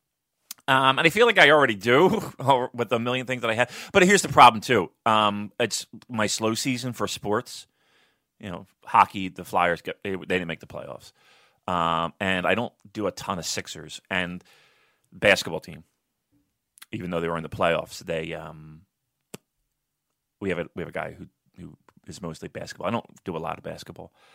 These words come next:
Uh, and Phillies baseball, um, you know, it's hit or miss. So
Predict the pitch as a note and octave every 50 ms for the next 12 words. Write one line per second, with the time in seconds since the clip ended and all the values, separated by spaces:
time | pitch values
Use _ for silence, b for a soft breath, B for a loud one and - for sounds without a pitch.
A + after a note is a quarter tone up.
0 | _ _ _ _ _ _ _ _ _ - G2+ G2+ G2+ G2+ G2 G2 G2 G2 G2 G2
1 | F#2+ F#2+ G2 - - G2+ F#2 - - D3+ C#3 C3 B2+ B2 G#2+ F#2+ - B2 B2 C3
2 | B2+ - - B2 A#2 A#2 A#2+ A#2+ A#2+ A#2+ A#2 A2+ A2 A2+ A2+ A2 G#2+ - - -
3 | G2+ G2+ G2+ G2 G2 G2 F#2+ G2 G2 G2 G2 G2 G2 F#2 _ _ _ - A#2 F#2+
4 | F2 F2 F2 - - F#2+ - - G2+ E2 E2 D#2+ D2+ F2 - - - _ - -
5 | F#3+ F3+ - A3